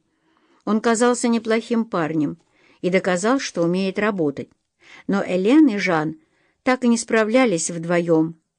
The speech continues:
и смогли предложить ему только горячий ужин и ночлег на одну ночь, как это было принято в таких случаях. Элен на минутку задумалась.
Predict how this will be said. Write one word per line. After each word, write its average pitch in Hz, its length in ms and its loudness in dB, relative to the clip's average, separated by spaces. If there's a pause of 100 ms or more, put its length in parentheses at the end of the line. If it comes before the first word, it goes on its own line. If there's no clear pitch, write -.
(360)
и 214 100 -2
смогли 208 420 -2
предложить 202 600 -2
ему 190 180 -4
только 196 320 -2
горячий 190 540 -2
ужин 202 480 0 (280)
и 214 80 2
ночлег 202 640 0
на 175 160 -2
одну 175 260 -2
ночь, 170 440 -2 (360)
как 185 220 -6
это 170 180 -2
было 170 180 -2
принято 202 440 0
в - 80 -14
таких 185 320 -8
случаях. - 720 -8 (1040)
Элен 208 380 4
на 269 60 8
минутку 240 520 2
задумалась. 196 760 -2